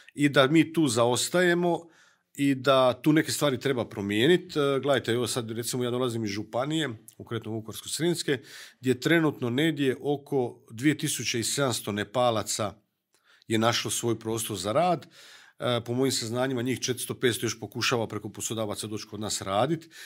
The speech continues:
Nemam ja ništa protiv nikoga, nego, gledajte, sel-, sela su nam prazna i ti ljudi će kroz godine, e, vjerojatno popunit prazninu u tim selima i,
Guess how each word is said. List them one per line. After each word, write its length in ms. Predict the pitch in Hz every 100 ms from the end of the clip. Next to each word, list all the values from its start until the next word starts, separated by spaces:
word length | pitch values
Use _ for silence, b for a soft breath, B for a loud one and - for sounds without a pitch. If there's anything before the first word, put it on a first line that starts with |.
| B
Nemam 220 | 127 135
ja 80 | 123
ništa 240 | 120 113 110
protiv 340 | 107 104 101
nikoga, 480 | 156 175 156 147 117 B B B
nego, 240 | 123 123 120
gledajte, 340 | 156 147 127 120 120 117
sel-, 520 | - - 160 151 -
sela 280 | - 175 143
su 160 | - 113
nam 200 | 101 98
prazna 580 | 98 101 110 120 196 185 - _ B B B -
i 160 | 113
ti 100 | 117
ljudi 260 | 160 175 143
će 160 | - 120
kroz 220 | 123 110
godine, 380 | 147 143 123 113
e, 180 | 104 - - 117 113 113 113 110
vjerojatno 340 | 117 139 139 113
popunit 420 | 135 131 135 107
prazninu 320 | 113 107 135
u 60 | 98
tim 160 | 123
selima 520 | - 143 151 143 127
i, 220 | 123 123